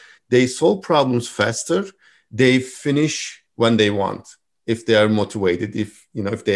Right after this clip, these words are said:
have time, they finish projects faster. And, um,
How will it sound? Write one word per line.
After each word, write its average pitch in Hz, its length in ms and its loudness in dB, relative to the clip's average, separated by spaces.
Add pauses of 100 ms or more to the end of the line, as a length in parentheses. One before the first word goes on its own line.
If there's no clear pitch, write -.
have 92 140 -2
time, 104 420 -2 (320)
they 151 220 4
finish 175 600 0
projects 98 480 -2
faster. 175 840 -2 (500)
And, 127 460 2 (280)
um, 117 400 0